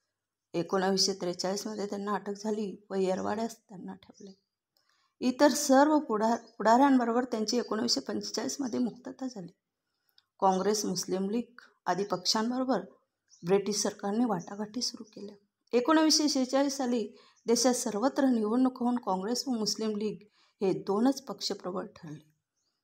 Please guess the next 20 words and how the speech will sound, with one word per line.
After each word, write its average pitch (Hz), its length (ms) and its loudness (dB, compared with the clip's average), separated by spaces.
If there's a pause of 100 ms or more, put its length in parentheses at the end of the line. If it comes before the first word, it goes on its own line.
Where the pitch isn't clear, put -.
(440)
स्व-, 190 400 0
स्वातंत्र्याचे 196 800 2
नगारे 190 440 0
देशात 180 300 -4
सर्वत्र 208 640 -2
वाजू 190 320 -8
लागले. 156 380 -16 (1000)
भारतात 262 320 6 (120)
अनेक 240 320 2
वाटाघाटी 208 480 -2
होऊन 208 220 -4 (160)
अखेर 208 240 -4 (100)
फाळणी 208 360 4
होऊन 247 220 2
स्वातंत्र्य 214 680 -2
सूर्य 262 320 -2
उगवला. 170 500 -6 (920)
स्वातंत्र्य 240 560 2
प्राप्त 214 320 -6
झाले, 196 360 -8